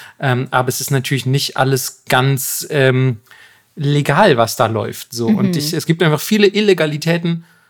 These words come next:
Speaker 1: auf die ich keinen Bock hab. Es gibt auch welche, die sind mir scheißegal, weil da weißt du, es ist einfach nur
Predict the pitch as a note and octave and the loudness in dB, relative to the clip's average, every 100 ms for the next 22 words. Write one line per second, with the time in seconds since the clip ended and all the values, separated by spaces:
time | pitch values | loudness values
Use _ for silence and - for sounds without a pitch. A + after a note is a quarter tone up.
0 | _ _ _ _ _ - - C3+ - B2 | _ _ _ _ _ -8 -4 -4 -2 0
1 | A#2 A#3 G#3 G3+ _ - - D#3+ C#3+ C3 | 2 2 0 -4 _ -10 -4 2 4 4
2 | C#3+ C#3+ B2+ C3+ - - C#3+ C3+ B2+ C3+ | 2 0 -2 -4 -4 -6 -6 -4 0 2
3 | D3+ C3 B2+ A#2+ B2+ - - C3 B2 - | 4 2 2 4 2 0 -2 -2 -2 -4
4 | - B2+ C3 C3 C#3 C3+ B2+ | -6 -4 -4 0 0 2 0